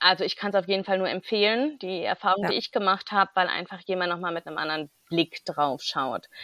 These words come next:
Speaker 1: neue
Speaker 2: Ja.
Speaker 1: Ideen mit reinbringt, über die man sich vielleicht vorher keine Gedanken gemacht hat und, ähm, das echt befreiend ist, grad wenn man ein Thema hat, was einen belastet und unterschwellig immer mitschwingt
Speaker 2: Ja.
Speaker 1: und man denkt, man muss es angehen und wenn jemand dabei ist, der einen unterstützt und, äh, dabei hilft, ist es,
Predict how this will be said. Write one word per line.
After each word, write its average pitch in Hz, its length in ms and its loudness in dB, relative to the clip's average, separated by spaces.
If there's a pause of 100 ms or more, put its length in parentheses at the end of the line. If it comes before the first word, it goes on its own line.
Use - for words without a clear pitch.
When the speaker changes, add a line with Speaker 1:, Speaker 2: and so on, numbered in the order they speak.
(200)
Speaker 1:
neue 185 300 6
Speaker 2:
Ja. 202 160 4
Speaker 1:
Ideen 202 160 4
mit 185 220 2
reinbringt, 160 760 2
über 156 160 -4
die 160 100 -4
man 160 120 -4
sich 160 140 -8
vielleicht 160 260 -4
vorher 165 160 2
keine 165 200 -4
Gedanken 151 400 -2
gemacht 143 400 -6
hat 143 180 0 (200)
und, 156 400 -2
ähm, 151 380 0
das 175 140 -4
echt - 160 -4
befreiend 214 520 2
ist, - 140 -8
grad 180 200 -2
wenn 190 100 0
man 185 120 0
ein 185 60 -4
Thema 208 280 0
hat, - 100 -8
was 202 120 0
einen 202 160 2
belastet 202 540 2
und 175 120 -4
unterschwellig 226 540 -2
immer 220 160 -4
mitschwingt 208 580 0 (600)
Speaker 2:
Ja. 190 180 4
Speaker 1:
und 196 160 2
man 190 140 0
denkt, 190 180 0
man 196 120 0
muss 196 140 -2
es 202 100 -6
angehen 185 800 2
und 185 160 -6
wenn 185 140 -2
jemand 180 300 -2
dabei 175 360 0
ist, 190 140 -4
der 196 100 2
einen 185 80 -2
unterstützt 175 760 -2
und, 175 480 -4
äh, 147 220 0
dabei 165 300 6
hilft, 208 500 4
ist - 200 -10
es, - 240 -20